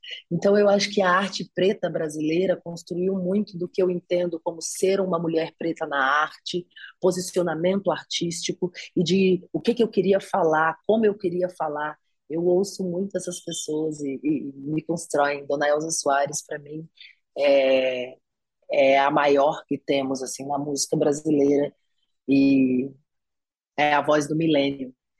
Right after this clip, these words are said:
Ela é uma mulher que me inspira. Eu vivi a Dona Elza Soares num musical que conta a vida dela. Tive a oportunidade de ser assistida por ela viva fazendo esse musical. É, então foi muito bonito, eu fico muito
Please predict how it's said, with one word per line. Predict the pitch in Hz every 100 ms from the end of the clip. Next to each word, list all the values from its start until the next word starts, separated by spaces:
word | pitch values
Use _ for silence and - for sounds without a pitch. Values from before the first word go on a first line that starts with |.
| -
Ela | 131 135
é | 131 127 127 123 _ -
uma | 151
mulher | 139 139
que | -
me | 143
inspira. | 147 147 - 143 143 139
Eu | 165 156
vivi | 185 151 165 196 214 208 _ -
a |
Dona | 156 156 147
Elza | 147 147 147
Soares | - 147 143 147 147 - - _ _
num | 165 170
musical | 165 160 151 - 139 143 160 - _ _
que | 160
conta | - 156 156 151 139 135
a | 151
vida | 143 147 143 143
dela. | 139 135 143 147
Tive | - 143
a | 151
oportunidade | 156 160 - 165 156 143 143 147
de | 143
ser | 147 151
assistida | - 156 - 156
por | 156 151
ela | 147 151 143 _ _
viva | 143 156 175 160 175 175 _
fazendo | - 151 160 156
esse | 156
musical. | 156 151 151 - 143 147 _ _ - _ _ _ -
É, | 143 147 143 139
então | 139 147 147
foi | 165
muito | 165 160 170
bonito, | 175 180 156 -
eu | 151 147
fico | - - -
muito | 151